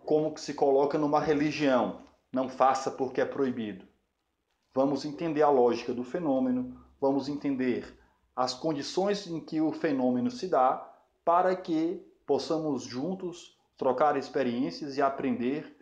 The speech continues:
inclusive com Allan Kardec, a melhor maneira de fazer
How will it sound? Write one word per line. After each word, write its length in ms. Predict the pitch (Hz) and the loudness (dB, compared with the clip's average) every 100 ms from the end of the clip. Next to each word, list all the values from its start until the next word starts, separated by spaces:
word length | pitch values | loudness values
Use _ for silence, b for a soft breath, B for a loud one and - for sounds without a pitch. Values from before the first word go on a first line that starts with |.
| b - | b -8
inclusive 520 | 127 151 135 123 123 | -6 -2 -2 -2 -4
com 160 | 127 165 | 0 2
Allan 220 | 165 147 | 2 2
Kardec, 580 | 143 151 120 120 120 127 _ _ _ _ | -2 -4 -2 -2 -6 -16 _ _ _ _
a 60 | 127 | 0
melhor 440 | 139 127 143 165 | 2 2 2 2
maneira 520 | 175 156 131 131 151 127 | 2 0 2 0 0 -4
de 120 | 139 | -4
fazer 640 | - 147 110 120 120 - | 0 0 0 -2 -4 -8